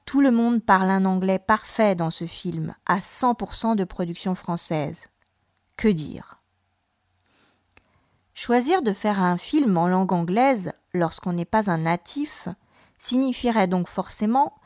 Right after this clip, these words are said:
l'appauvrissement du jeu et de la langue. C'est oublier que Costa-Gavras est un véritable Européen,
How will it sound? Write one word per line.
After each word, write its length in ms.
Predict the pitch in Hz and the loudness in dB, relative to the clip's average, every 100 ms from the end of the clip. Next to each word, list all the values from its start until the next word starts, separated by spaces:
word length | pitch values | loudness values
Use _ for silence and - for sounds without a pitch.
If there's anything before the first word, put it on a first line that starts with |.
| - _ - | -20 _ -4
l'appauvrissement 880 | 190 190 202 190 175 175 - 240 269 | 4 4 4 -2 -2 -4 -2 -2 0
du 200 | 196 180 | 0 -4
jeu 340 | 175 180 233 - _ - | -2 -2 -2 -8 _ -2
et 100 | 202 | 2
de 120 | 185 | 2
la 160 | 170 | 2
langue. 420 | 156 143 151 165 214 _ _ _ _ _ _ _ _ _ - _ - | 0 -4 -8 -12 -20 _ _ _ _ _ _ _ _ _ -20 _ -8
C'est 280 | - 226 294 | -2 0 0
oublier 360 | 254 269 349 | 0 2 0
que 100 | 370 | -2
Costa-Gavras 1000 | 190 196 - 247 208 175 214 269 - - - - | -4 -4 -2 0 0 0 0 0 0 -10 -6 -4
est 180 | 190 | -2
un 120 | 196 185 | 0 0
véritable 580 | 208 208 190 247 220 | -2 -2 0 0 2
Européen, 580 | 190 185 185 175 156 160 | 2 0 0 -2 -2 -6